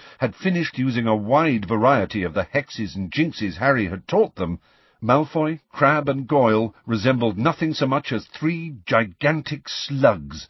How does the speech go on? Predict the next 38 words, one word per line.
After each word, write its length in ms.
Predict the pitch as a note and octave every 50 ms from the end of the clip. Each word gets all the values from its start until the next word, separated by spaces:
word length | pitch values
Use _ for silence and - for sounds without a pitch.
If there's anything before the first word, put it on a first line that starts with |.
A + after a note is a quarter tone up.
| _ _
squeezed 800 | - - - - - - C#3+ D3 C#3+ C#3 A#2+ G#2 F2+ E2 -
into 180 | G2 F2+ G#2 G2+
Hogwarts 560 | - - C#3 C3 G#2 G#2 A2+ A#2 A#2 - -
uniform 640 | A2+ A#2+ A#2+ A2+ G#2 F2+ - F#2 D#2 C#2 C2+ C#2+ C#2 - _ _ _
as 180 | - F2+ -
Harry, 440 | - A2+ B2+ B2+ A#2+ A#2+ A#2+ A2+ - _ _ _
Ernie, 320 | - C#3 C3 B2 B2 B2 A#2+
and 160 | A2+ A2+ G2
Justin 480 | - C3 A#2 - - A2 G2+ E2+ D#2+ - _ _
hoisted 520 | _ - - - C3+ - - - C3+ G#2+ E2+
them 120 | G#2+ G2+
into 160 | G#2+ G#2 G#2+
the 100 | G#2+ A2
luggage 400 | G#2+ G#2+ A#2 A#2 F#2 G2 F2+ -
rack 300 | D2+ F#2 F2 E2 - - _ _ _ _ _ -
and 220 | F#2 F#2 F#2 G2
left 260 | A2 A2+ G2 - _
them 220 | - D#2+ D#2+ D#2+ D2
there 360 | E2+ E2+ D#2 D2+ D2 C2+ - - _ _
to 160 | - - - - _ -
ooze. 640 | C#3 A2+ G#2+ F#2+ E2 D#2 D2+ D#2 D2+ C#2+ C#2+ - _ _ _ _ _ _ _ _ _ _ _ _ _ _ _ _ _ _ _ _ _ _ _ _ _ _ _ _ _ _ -
"I 80 | G#3+
must 220 | E3 C#3+ F#3+ G3 -
say, 240 | - A#2 G2 F2+ - _ _ _ _ _
I'm 220 | - G3 A3+ A3 F#3+
looking 260 | F#3 E3+ - F#3+ D#3+
forward 280 | - F3+ G3 G3 E3+
to 80 | C3+ C#3+
seeing 280 | - - F3+ F3 D#3+ C#3
Malfoy's 480 | C#3+ F3+ G3 - - F3 F3 E3 C3+
mother's 320 | C3 E3 F#3 E3+ F3+ D3 -
face 380 | - - G#3 G#3 F#3+ C#3+ -
when 120 | - D3+ C#3+
he 60 | D3+
gets 220 | D3 G3+ F#3+ -
off 120 | A3 F3 -
the 80 | G3+
train," 500 | - - G#3 A#3 A#3 G#3+ F#3 G#3+ A3+ -